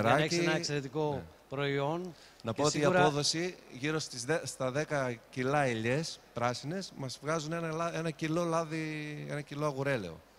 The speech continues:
Speaker 1: Δηλαδή η απόδοση είναι πολύ χαμηλή, αλλά είναι εξαιρετικό όσον αφορά
Speaker 2: Θεω-,
Speaker 1: και
Speaker 2: θεω-,
Speaker 1: διατροφικά και, ε,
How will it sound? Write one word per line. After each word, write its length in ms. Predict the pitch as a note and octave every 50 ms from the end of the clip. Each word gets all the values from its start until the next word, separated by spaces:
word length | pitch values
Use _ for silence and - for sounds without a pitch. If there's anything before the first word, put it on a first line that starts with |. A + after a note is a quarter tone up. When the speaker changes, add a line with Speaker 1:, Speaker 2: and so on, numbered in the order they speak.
| - - -
Speaker 1:
Δηλαδή 180 | - A2+ A2 B2
η 20 |
απόδοση 320 | C3+ B2+ C#3+ C#3 C3+ C3 C3+
είναι 80 | C#3+ -
πολύ 160 | C#3 C#3+ D3+
χαμηλή, 360 | - C#3 B2 A2+ A2 B2+ D#3+
αλλά 340 | F3+ F3 E3+ F3 F#3+ G3 F#3 - - - - - - - - - - - - - - -
είναι 220 | E3+ E3+ E3+ E3+ - - - - - - - - - -
εξαιρετικό 920 | - C#3+ - - C#3+ C3+ C#3 C3 C#3 - - D#3 D#3 D3+ C#3+ C#3 C3+ C3 B2+ B2+ B2+ B2+ B2+
όσον 220 | C3 B2+ - C3 B2
αφορά 460 | A#2 A2+ A#2+ B2+ C#3+ C#3+ C3+ C3 B2+ B2+
Speaker 2:
Θεω-, 140 | C3+ C3+ A#2+ A#2+ B2 A2+ G#2+ -
Speaker 1:
και 100 | - D3
Speaker 2:
θεω-, 100 | C#3 C#3+
Speaker 1:
διατροφικά 760 | C#3+ - - A2+ A2+ A2+ A#2 - - E3+ F3+ F3+ F3 E3 - - - - - - - - - -
και, 100 | - C#3+
ε, 120 | C#3 C3